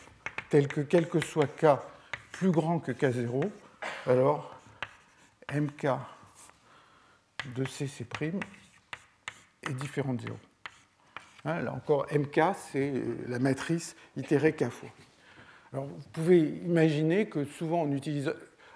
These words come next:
une dynamique discrète, une dynamique continue, et en fait, la dynamique continue est un cas particulier de la dynamique discrète. Parce que tout, euh, quand je parlais de dynamique continue, je pense toujours, il y a un petit intervalle de temps,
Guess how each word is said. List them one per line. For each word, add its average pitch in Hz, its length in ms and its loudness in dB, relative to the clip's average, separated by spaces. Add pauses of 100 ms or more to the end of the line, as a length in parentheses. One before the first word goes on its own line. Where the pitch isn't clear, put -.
(140)
une 147 100 2
dynamique 160 440 2
discrète, 165 500 -2
une 135 120 -6
dynamique 151 440 -2
continue, 147 580 0 (320)
et 151 180 2
en 151 120 4
fait, 202 380 2 (380)
la 151 120 6
dynamique 180 480 4
continue 170 640 0 (320)
est 147 120 0
un 165 140 2
cas 196 240 10
particulier 165 1040 2 (240)
de 123 100 0
la 143 100 6
dynamique 147 500 4
discrète. 135 500 -6
Parce - 140 -14
que 143 80 -4 (260)
tout, 143 140 -12 (220)
euh, 151 220 -8 (220)
quand 160 80 2
je - 80 -4
parlais 151 240 4
de 143 60 2
dynamique 147 340 2
continue, 143 420 0
je 185 120 -8
pense 147 200 0
toujours, 170 460 2 (180)
il 135 60 0
y - 20 4
a 135 40 6
un 135 40 6
petit 151 280 0
intervalle 143 460 8
de 131 100 2
temps, 160 320 2